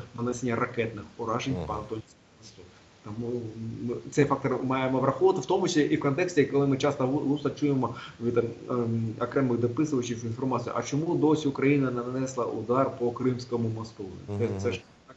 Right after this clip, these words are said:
Speaker 1: важливо. А, ну, маємо враховувати, що, е, е, мости, як, е, інженерно-технічна споруда, є дуже потужними, дуже міцними, і для того, щоб їх зруйнувати,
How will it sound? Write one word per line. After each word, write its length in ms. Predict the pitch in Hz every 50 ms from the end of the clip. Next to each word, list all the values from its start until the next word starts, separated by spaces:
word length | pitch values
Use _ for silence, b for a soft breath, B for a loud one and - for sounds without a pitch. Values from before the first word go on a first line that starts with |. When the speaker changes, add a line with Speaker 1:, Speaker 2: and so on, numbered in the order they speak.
| _ _ 123
Speaker 1:
важливо. 440 | 120 120 127 131 123 110 92 95 95 B B B B B B - -
А, 40 | 107 107 110 110 110 110 110 110 117 120 127
ну, 60 | 131 127
маємо 240 | 127 120 117 117 117
враховувати, 540 | 117 117 117 - - 131 123 117 117 110 -
що, 140 | - 117 110 B B B B - 120
е, 40 | 120
е, 380 | 123 123 123 120 123 120 117 117 120 123
мости, 320 | 131 127 - - 147 139
як, 300 | 127 117 117 117 117 -
е, 40 | 127 123 127 135 -
інженерно-технічна 960 | - - 120 110 117 123 127 123 117 113 113 110 123 113 - 127 110 113 110
споруда, 360 | - - 123 113 110 101 107
є 180 | 110 113 120 113
дуже 300 | 117 127 139 127 123 123
потужними, 600 | - 117 113 - 131 131 123 131 147 151 160 151
дуже 260 | 127 139 123 120 123
міцними, 500 | 117 117 117 - - 151 165 165 165 156
і 120 | 131 123
для 120 | 110 120 117
того, 240 | 117 127 120 113 107
щоб 180 | - 127 117 -
їх 100 | 120 117 110 107 107 101
зруйнувати, 600 | 113 117 120 117 117 117 131 147 151 - 120